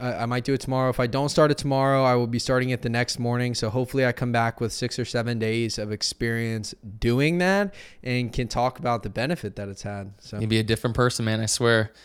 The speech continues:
Speaker 2: As always, we appreciate everybody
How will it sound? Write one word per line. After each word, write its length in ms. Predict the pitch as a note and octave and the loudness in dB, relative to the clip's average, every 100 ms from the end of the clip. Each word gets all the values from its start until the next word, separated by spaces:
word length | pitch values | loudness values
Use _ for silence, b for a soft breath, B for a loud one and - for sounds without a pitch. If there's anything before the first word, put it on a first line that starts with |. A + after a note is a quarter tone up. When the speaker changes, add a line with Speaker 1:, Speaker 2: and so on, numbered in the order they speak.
| B B B B B B B | B B B B B B B
Speaker 2:
As 200 | - B2+ | 6 10
always, 280 | D3 D3 C3 | 10 10 8
we 120 | C#3 | 6
appreciate 440 | C3 D3 D3+ C#3+ B2+ | 4 6 4 6 4
everybody 520 | A#2 A#2 A#2+ B2+ | 4 2 4 2